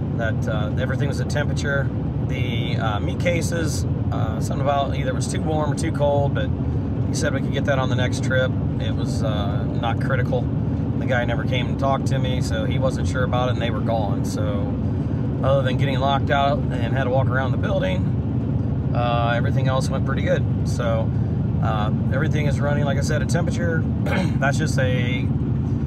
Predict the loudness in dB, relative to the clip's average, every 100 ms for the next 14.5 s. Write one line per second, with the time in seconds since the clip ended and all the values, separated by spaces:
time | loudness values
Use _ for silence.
0 | 0 0 0 0 0 0 0 2 2 4
1 | 2 2 0 0 0 2 2 2 0 -2
2 | 0 0 0 0 0 0 0 0 0 0
3 | 0 -2 -2 -2 -2 -2 -2 0 0 0
4 | 0 0 -2 -2 -2 -2 -2 -2 -2 -2
5 | -2 -2 -2 0 0 0 -2 -2 -2 0
6 | 0 0 -2 -2 -2 -2 0 0 0 -2
7 | -2 0 0 0 0 0 0 0 -2 -2
8 | 0 0 0 0 0 0 0 0 0 0
9 | 0 0 0 0 -2 -2 0 0 0 0
10 | 0 -2 -2 0 0 0 0 0 0 0
11 | 0 -2 0 0 0 0 0 0 0 0
12 | 0 0 0 0 0 0 0 0 0 0
13 | 0 0 0 0 0 0 0 0 0 0
14 | 0 0 0 0 0